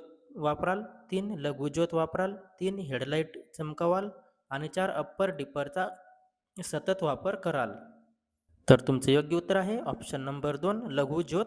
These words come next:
वापराल. पुढचा प्रश्न आपला, प्रश्न क्रमांक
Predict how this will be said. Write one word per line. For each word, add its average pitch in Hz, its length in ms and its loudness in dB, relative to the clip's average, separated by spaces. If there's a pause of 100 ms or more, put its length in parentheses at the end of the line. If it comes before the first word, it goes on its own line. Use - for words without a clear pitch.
वापराल. 123 420 -4 (1500)
पुढचा 165 280 8
प्रश्न 160 360 -2
आपला, 160 400 -2
प्रश्न 180 420 -4
क्रमांक 139 520 -2